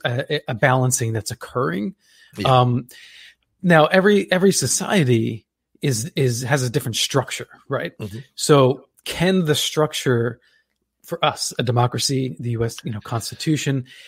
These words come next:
Speaker 1: can the structure be enough to protect us from ourselves?
Speaker 2: Wow, that's a great question, Alan. Um, I was talking to my daughter about this today. We were sitting on her back deck,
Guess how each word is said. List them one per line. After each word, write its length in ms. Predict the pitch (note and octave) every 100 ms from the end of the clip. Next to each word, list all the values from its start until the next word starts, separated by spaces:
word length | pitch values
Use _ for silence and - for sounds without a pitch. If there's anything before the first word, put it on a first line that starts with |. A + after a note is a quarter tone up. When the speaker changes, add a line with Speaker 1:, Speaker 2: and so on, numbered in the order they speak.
| -
Speaker 1:
can 120 | - D3+
the 60 |
structure 600 | - - A3+ - A#3+ - D#3
be 140 | D#3 D#3+
enough 800 | C#3+ C3 B2+ C3+ C3+ C3 - -
to 100 | B2+
protect 380 | - C#3+ C3+
us 160 | B2+ -
from 160 | C3+ A#2+
ourselves? 580 | G#2+ - A2+ - - - - - _ _ - - - - - - _ _
Speaker 2:
Wow, 380 | A#2 B2+ A2 E2+ - - -
that's 200 | B2+ -
a 40 |
great 280 | - A#2 A2+
question, 400 | - A#2 - D#2+
Alan. 260 | D2+ - -
Um, 340 | G#2 G2 F#2+ - - - - -
I 80 | A#2
was 140 | A#2 -
talking 300 | C3+ C#3+ A#2+
to 40 |
my 160 | G#2 G2
daughter 300 | G#2 G#2+ G#2+
about 220 | F#2+ F2
this 180 | F#2+ -
today. 340 | G2+ G2 G2
We 140 | F2
were 80 | E2+
sitting 280 | - G2 F#2
on 120 | F2
her 80 | E2+
back 260 | E2+ E2+ -
deck, 220 | F2